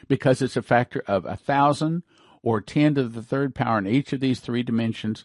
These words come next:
So a picoscale microprocessor will express ten to the ninth power more computational density than a nanoscale proc-, processor. That means the scale goes something like this:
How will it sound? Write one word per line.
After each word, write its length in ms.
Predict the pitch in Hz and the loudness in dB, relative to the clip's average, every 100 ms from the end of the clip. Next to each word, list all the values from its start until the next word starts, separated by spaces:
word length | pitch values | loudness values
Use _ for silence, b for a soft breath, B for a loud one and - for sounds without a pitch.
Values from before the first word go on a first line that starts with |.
| b b - | b b -4
So 200 | - 107 | 2 4
a 80 | |
picoscale 840 | 101 - 156 - 160 - - 127 120 | 2 0 2 2 2 0 0 0 2
microprocessor 1000 | 113 143 - 156 - 120 - 120 - 107 | 2 2 0 -2 0 -2 -2 -4 -4 -4
will 140 | 104 | -4
express 440 | 101 - 113 107 - | -6 -4 -2 -2 -4
ten 300 | - 151 143 | -2 0 0
to 100 | 113 | 0
the 100 | 110 | 0
ninth 280 | 123 127 | -2 -2
power 280 | - 117 110 | -4 -2 -2
more 220 | 104 123 | 0 0
computational 800 | 123 139 131 120 117 113 - 95 | 0 -2 -2 -2 -2 -2 -2 -2
density 500 | 117 151 - 98 107 B B B B | 2 0 0 -4 -4 B B B B
than 180 | 117 113 | 0 2
a 100 | 117 | 4
nanoscale 800 | 120 151 160 147 139 139 135 127 | 4 4 4 2 0 -2 -2 -2
proc-, 440 | - 156 - 123 | -2 -2 -4 -8
processor. 720 | - 156 156 - 90 - 95 123 b b - | -2 0 0 -2 -6 -6 -8 -8 b b 0
That 220 | 143 170 | 2 2
means 280 | 123 117 107 | 0 -2 -4
the 80 | 104 | -8
scale 500 | - 143 151 110 104 | -4 0 2 2 0
goes 280 | 90 113 117 | 0 0 0
something 300 | 120 110 101 | -4 -2 -2
like 220 | 104 - | -2 -2
this: 280 | 110 - | -4 -6